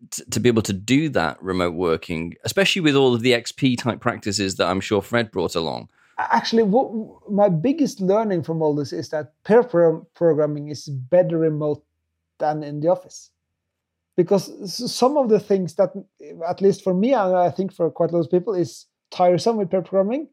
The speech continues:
Speaker 1: Mm.
Speaker 2: comes from the physical closeness and the fact that you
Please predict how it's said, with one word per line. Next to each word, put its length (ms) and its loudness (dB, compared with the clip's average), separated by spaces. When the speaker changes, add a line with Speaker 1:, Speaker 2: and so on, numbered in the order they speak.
Speaker 1:
Mm. 200 2
Speaker 2:
comes 240 2
from 200 2
the 200 4
physical 540 0
closeness 680 -4
and 240 0
the 60 -2
fact 220 4
that 120 -2
you 100 0